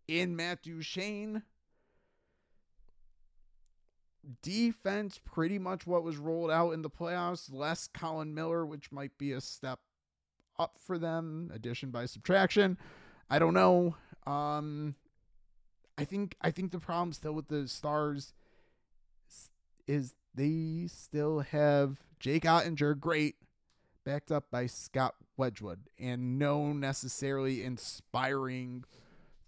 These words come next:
third goalie in the A H L. I think if anything derails them, like,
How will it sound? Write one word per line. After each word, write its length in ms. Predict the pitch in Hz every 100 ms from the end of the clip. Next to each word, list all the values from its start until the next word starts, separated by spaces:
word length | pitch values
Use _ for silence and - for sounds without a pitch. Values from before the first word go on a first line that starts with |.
| -
third 360 | 170 160 156 139
goalie 520 | 143 139 139 131 131
in 140 | 127 123
the 160 | 123
A 260 | 127 135 127
H 180 | 120 131
L. 320 | 117 117 117 _ _ _ _ _ _ - -
I 140 | 156 170
think 160 | 175
if 80 | 170
anything 720 | 160 185 170 185 170 165 143 - - -
derails 560 | 165 147 139 143 151 151
them, 160 | 156 143
like, 160 | 139